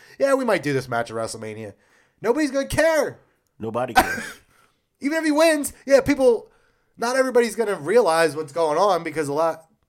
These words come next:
Speaker 1: a lot of the fair weather, like, fans don't know that there's a however long loss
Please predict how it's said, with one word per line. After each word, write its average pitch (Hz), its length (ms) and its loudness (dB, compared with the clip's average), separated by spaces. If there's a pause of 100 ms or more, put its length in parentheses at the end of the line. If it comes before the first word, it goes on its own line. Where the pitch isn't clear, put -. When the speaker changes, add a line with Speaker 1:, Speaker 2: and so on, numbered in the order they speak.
(120)
Speaker 1:
a 139 60 -8
lot 165 160 0
of 160 60 0
the 147 100 -2
fair 170 260 -4
weather, 160 340 0
like, 139 200 -4
fans 180 340 -4
don't 139 260 -2
know 139 200 -2
that 131 100 -4
there's 123 260 -4
a 110 280 -6 (1080)
however 143 460 -2
long 117 420 -4 (340)
loss 113 640 -6